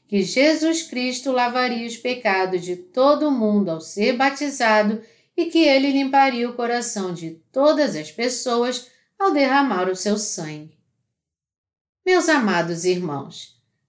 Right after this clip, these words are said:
quando nosso Senhor veio a essa terra,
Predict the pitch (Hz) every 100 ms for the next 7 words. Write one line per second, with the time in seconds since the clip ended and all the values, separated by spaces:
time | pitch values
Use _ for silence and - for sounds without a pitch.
0 | - 190 180 170 185 254 285 320 - 330
1 | 277 233 226 190 175 165 143 139 - 247
2 | - 214 202 196 202